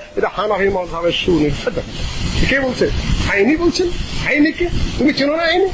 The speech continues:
আল্লামা বদরুদ্দিন আইনি, সহিহুল বুখারী, যিনি সবচেয়ে বড় সরাকার হানাফি মাযহাবে তিনি,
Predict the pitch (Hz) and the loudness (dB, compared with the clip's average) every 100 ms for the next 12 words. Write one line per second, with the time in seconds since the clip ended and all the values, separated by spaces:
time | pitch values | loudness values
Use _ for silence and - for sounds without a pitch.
0 | - - 233 254 247 240 190 202 - 233 | -2 -2 0 0 0 -2 -2 -2 0 2
1 | 220 240 233 - - - 311 254 240 214 | 2 2 0 0 -2 0 0 2 0 0
2 | 208 214 208 214 202 - - - 214 180 | -4 -4 -4 0 0 -2 -6 -4 -4 -2
3 | 185 - 185 170 175 156 170 175 170 180 | -2 -2 -4 -2 -2 0 0 -2 -4 -4
4 | 226 - - - - 170 | -6 -6 -8 -6 0 0